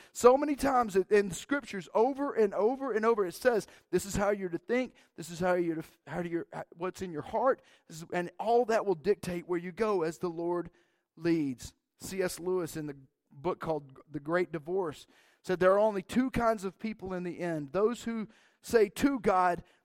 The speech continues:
"Thy will be done." And those are the people we want to be, right? "Thy will be done, God." And to whom God says in the end, "Thy will be done." All that are in hell choose it. Without that self-choice, there could be no hell.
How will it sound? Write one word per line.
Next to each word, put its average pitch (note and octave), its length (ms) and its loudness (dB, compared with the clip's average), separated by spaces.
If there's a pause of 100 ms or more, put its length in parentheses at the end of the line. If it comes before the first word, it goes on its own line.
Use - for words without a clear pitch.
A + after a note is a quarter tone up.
(160)
"Thy G#3 240 4
will G#3 320 6
be G3 180 -2
done." E3+ 360 4
And C#3 100 -6
those F#3 260 4
are G3 60 -4
the F#3+ 120 4
people F3+ 340 -4
we F3 140 0
want F3+ 300 0
to - 80 -6
be, E3+ 200 0
right? D#3+ 320 0
"Thy F3 180 4
will G#3+ 220 6
be G#3+ 160 -4
done, F3+ 300 0
God." B2+ 280 -6 (500)
And G#3 220 0
to C4+ 340 2
whom D4+ 340 0
God A#3 340 0
says C4 560 2
in G#3+ 160 -2
the F3 220 -4
end, F3+ 260 -6 (720)
"Thy C3+ 160 -2
will D#3 200 -2
be D#3+ 120 -4
done." D#3+ 440 -2 (760)
All C4+ 240 10
that C4 160 8
are A3+ 140 6
in A3 100 -2
hell F#3+ 220 2
choose A#3+ 420 -6
it. C#4+ 160 -4
Without F#3 360 0
that - 180 0
self-choice, G#3+ 720 0
there A3+ 200 6
could G3 280 -2
be C#4+ 240 -4
no G#3+ 220 0
hell. B2+ 340 -8